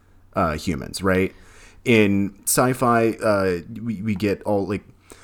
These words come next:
all kinds of different versions of, like, aliens coming down and giving us technology so that we can advance our civilization, or whoever the lesser,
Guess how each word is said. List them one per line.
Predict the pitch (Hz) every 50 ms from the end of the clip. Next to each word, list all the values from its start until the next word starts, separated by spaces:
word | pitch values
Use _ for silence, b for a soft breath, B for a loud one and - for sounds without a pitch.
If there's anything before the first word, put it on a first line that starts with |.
| B B B B _
all | - 135 117 107
kinds | 107 - - 104 98 98 90
of | 90
different | - - 85 73
versions | 85 82 76 76 76 76
of, | 80
like, | 78 78 78 - -
aliens | 117 117 110 110 107 98
coming | - - 104 98 92
down | 92 90 87 87
and | 87 82
giving | 90 85 87 85
us | 82 82 -
technology | - - 82 - 95 95 90 87 85 80 82 85 82
so | - - 95
that | 78 78 -
we | 80 80 101 98
can | 90 - 104 87
advance | 80 78 87 80 78 - -
our | 78
civilization, | - - 80 76 78 73 - 64 60 - 76 -
or | 98 104 104 101
whoever | 120 135 123 101 101 101
the | 85 92 90 85 82
lesser, | 76 98 95 82 - - 85 78 76 78 73